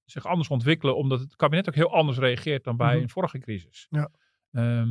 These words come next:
Speaker 1: dus of dit het, het totaalplaatje is, maar goed, dan heb je wel een idee. Dan, eh, dan die staatsschuld,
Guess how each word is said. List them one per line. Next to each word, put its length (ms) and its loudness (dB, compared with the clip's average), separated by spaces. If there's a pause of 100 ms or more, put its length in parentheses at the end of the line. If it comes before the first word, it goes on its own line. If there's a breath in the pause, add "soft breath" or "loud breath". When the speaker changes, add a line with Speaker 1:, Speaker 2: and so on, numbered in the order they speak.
(220)
Speaker 1:
dus 300 -4
of 140 -8
dit 140 -8
het, 120 -6 (100)
het 180 -18
totaalplaatje 720 0
is, 100 -6
maar 80 -2
goed, 120 -2
dan 60 4
heb 160 -2
je 60 6
wel 60 4
een 80 2
idee. 540 2 (340)
Dan, 220 0
eh, 140 0
dan 180 2
die 80 2
staatsschuld, 600 0